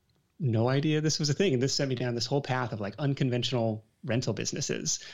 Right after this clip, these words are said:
'Cause I was like, you know, I kind of thought a rental business is, you know, buy a three bedroom, two bath house and you rent it out and hopefully you profit on the spread, uh, between your mortgage payment.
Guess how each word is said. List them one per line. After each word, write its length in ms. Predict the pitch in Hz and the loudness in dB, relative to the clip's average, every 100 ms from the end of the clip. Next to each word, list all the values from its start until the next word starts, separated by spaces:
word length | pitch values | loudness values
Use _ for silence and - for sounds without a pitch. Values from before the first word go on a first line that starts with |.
| - - | -18 -14
'Cause 160 | - 98 | -6 -2
I 20 | |
was 120 | 101 98 | -2 -2
like, 160 | 98 | -2
you 80 | 139 | 0
know, 80 | 104 | 0
I 180 | 110 131 - _ _ _ _ | 0 -4 -8 _ _ _ _
kind 140 | 101 | -2
of 80 | 95 | 0
thought 280 | 101 107 107 | 0 0 0
a 40 | |
rental 260 | 92 98 110 | -2 -2 0
business 360 | 110 117 113 | 0 0 0
is, 180 | 104 101 | 0 0
you 60 | 117 | 0
know, 60 | 104 | 0
buy 260 | 101 101 | 0 2
a 180 | 110 110 110 _ _ | 2 2 -2 _ _
three 220 | - - 107 | -6 0 2
bedroom, 280 | 110 113 | 2 2
two 120 | 107 120 | 2 2
bath 200 | 117 110 | 2 0
house 440 | 147 196 - - | 0 0 0 -4
and 480 | - 110 107 110 120 - _ | -6 -6 -4 -4 -4 -8 _
you 120 | 165 | -6
rent 160 | 110 123 | 0 2
it 100 | 139 | 4
out 200 | 156 160 | 2 0
and 80 | 113 | 0
hopefully 300 | 131 - 123 | 0 2 0
you 200 | 120 113 | 2 -2
profit 380 | - 143 147 143 | 0 -2 0 0
on 80 | 131 | 0
the 60 | |
spread, 360 | 117 - 110 95 - - - - | -2 -4 -4 -6 -12 -14 -10 -4
uh, 120 | 107 | -2
between 280 | 110 127 113 | 0 0 2
your 80 | 113 | 2
mortgage 260 | 113 110 | 0 -2
payment. 200 | 110 98 | -2 -4